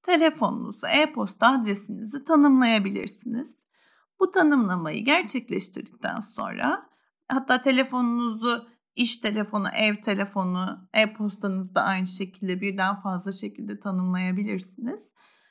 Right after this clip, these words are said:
Çeşitli markaların o kanalı, yani o cep telefonunu veya e-postayı kendinde izinli olarak gösterip göstermediğini buradan denetleyebilirsiniz. Şimdi iler-, isterseniz birlikte yapalım.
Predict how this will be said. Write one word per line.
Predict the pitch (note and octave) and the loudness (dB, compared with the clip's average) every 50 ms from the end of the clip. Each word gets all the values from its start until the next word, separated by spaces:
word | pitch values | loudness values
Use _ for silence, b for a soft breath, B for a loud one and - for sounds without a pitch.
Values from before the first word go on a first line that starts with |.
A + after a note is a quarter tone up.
| b b b A3+ A3 | b b b -18 -14
Çeşitli | - - - D#4+ D4+ F4 F4+ - E4 F4 | -6 -2 -2 -2 -2 -2 -4 -2 0 4
markaların | F4 D#4 A#3 G3+ F#3+ F#3+ - G3+ F3+ D#3+ D3+ E3+ - - G#4+ - _ _ _ _ _ _ _ _ _ _ | 8 8 8 8 6 4 0 0 2 2 2 0 -2 -4 -6 -8 _ _ _ _ _ _ _ _ _ _
o | - D#4+ E4 D#4+ E4 - - | 4 4 4 4 2 -2 -4
kanalı, | - - D4+ B3+ G#3+ F3+ D#3+ D#3+ E3+ | 2 4 6 6 6 4 4 2 0
yani | E3+ E3+ E3 F3+ F#3+ | 0 -2 -2 0 0
o | A3 A#3 G#3 | 0 0 0
cep | A3+ B3 A#3+ A#3+ A#3+ | 0 -2 -2 -4 -4
telefonunu | - B3 A3+ A3+ G#3+ A#3+ A#3 A3+ A#3 B3 | -4 -2 -2 -2 -2 -2 -2 0 2 2
veya | A3 F#3+ F3+ | 2 2 2
e-postayı | - G#3 G#3+ G#3+ G#3+ G#3+ B3 A#3+ A3+ - - - - F3+ D#3+ - G#3+ D4+ F#4+ b b b b b b - | 2 2 2 2 0 -2 -6 -6 -6 -8 -8 -6 -4 -2 0 2 0 0 0 b b b b b b 0
kendinde | D#4+ D#4 C#4+ C#4 C#4+ D4+ C#4+ D4 C#4+ D#4 | 4 4 6 6 4 4 4 4 4 4
izinli | - - B3+ B3 A3 A#3 C4+ C#4 D4 D4+ D#4 | 2 2 2 2 2 2 0 0 2 2 2
olarak | D4+ B3 F#3 E3+ G3 B3 D4 - - | 2 0 2 2 2 0 0 -2 -2
gösterip | C#4 C4+ C4 C4 - - G3+ F3 A3 B3 - - | -2 -2 -2 -2 -6 -4 -2 -2 -2 -4 -6 -6
göstermediğini | B3+ B3+ B3+ A#3+ - - B3 A#3+ A#3 A3 G#3+ F3+ E3 E3 D#3+ D3+ F#3 B3+ D#4 D#4+ D#4+ | -4 -4 -4 -2 2 6 6 6 6 6 2 0 -2 -2 -4 -4 -2 -2 -4 -2 0
buradan | D4 C4 G3 F#3 G#3+ A#3+ D4 F#4+ - - - | 0 0 2 4 6 6 6 4 0 -2 0
denetleyebilirsiniz. | C4 B3 A3 F#3+ F#3 - - E3 - - - - - - - - - - - - - _ _ b b b b b b b | 2 2 2 0 0 -4 -4 -4 -4 -6 -8 -10 -12 -14 -16 -16 -20 -20 -20 -20 -20 _ _ b b b b b b b
Şimdi | b - G4+ F#4 F#4 F4 | b -2 0 0 2 2
iler-, | E4+ E4 E4 D#4+ D#4+ - | 4 4 4 4 2 2
isterseniz | D4+ - - - D#4+ D#4 D4 C#4+ - G#3 B3 C#4+ C4+ A#3 | -2 -2 2 4 4 4 4 2 2 4 4 4 4 2
birlikte | A#3 C4+ B3+ A#3+ A3+ - - A3 | 2 2 2 2 0 -2 0 0
yapalım. | F3+ - - - - - - - G4+ | 0 0 -2 -6 -8 -6 -6 -6 -8